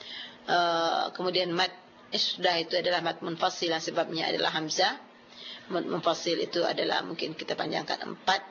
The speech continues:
atau enam, atau lima harakat dalam kita menyambungnya. Kemudian terakhir adalah mad badal,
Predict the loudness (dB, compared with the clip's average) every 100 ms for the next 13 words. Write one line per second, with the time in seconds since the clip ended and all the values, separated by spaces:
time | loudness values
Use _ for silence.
0 | -20 -20 -20 -20 -2 0 2 2 2 0
1 | 0 0 -2 0 2 2 2 0 0 0
2 | 2 0 0 0 -2 -10 -18 -4 -2 -2
3 | -4 0 2 2 0 -2 -2 -2 -2 -2
4 | 2 2 2 -2 -12 -20 -20 -20 -16 -14
5 | -12 -2 0 2 2 2 0 0 -2 2
6 | 2 2 0 -2 2 2 4 4 2